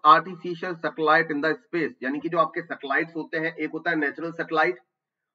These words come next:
तो जो moon है, चंद्रमा है, वो हमारा natural satellite है, प्राकृतिक उपग्रह है। उपग्रह क्या होता है? जो कि ग्रह का चक्कर लगाता है,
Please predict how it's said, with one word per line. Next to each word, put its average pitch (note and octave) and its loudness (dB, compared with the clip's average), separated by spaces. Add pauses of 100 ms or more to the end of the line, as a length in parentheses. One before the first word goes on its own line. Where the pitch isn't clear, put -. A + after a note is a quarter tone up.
तो E3 2
जो E3 2
moon E3 2
है, F#3 -2
चंद्रमा E3+ 0
है, F3+ 0
वो E3 -2
हमारा D#3+ 0
natural D#3 -4
satellite D#3+ -2
है, E3 -4
प्राकृतिक D3 -2
उपग्रह D3+ -2
है। D#3 0
उपग्रह D#3+ -4
क्या E3+ -2
होता D#3 -2
है? E3 -2
जो D3+ -6
कि E3+ -8
ग्रह C#3 -2
का D3 -4
चक्कर D3 -8
लगाता D3 0
है, D#3 -6